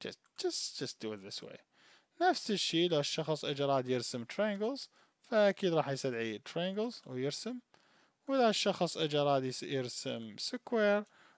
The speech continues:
راح نستدعي كلاس السكوير، وأكيد هاي السكوير يستقبل فقط ال width، ما عنده height، أوكي.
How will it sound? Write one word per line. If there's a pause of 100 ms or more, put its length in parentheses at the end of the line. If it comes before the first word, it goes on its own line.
(160)
راح
نستدعي
كلاس
السكوير،
وأكيد
هاي
السكوير
يستقبل
فقط
ال
width،
ما
عنده
height،
أوكي.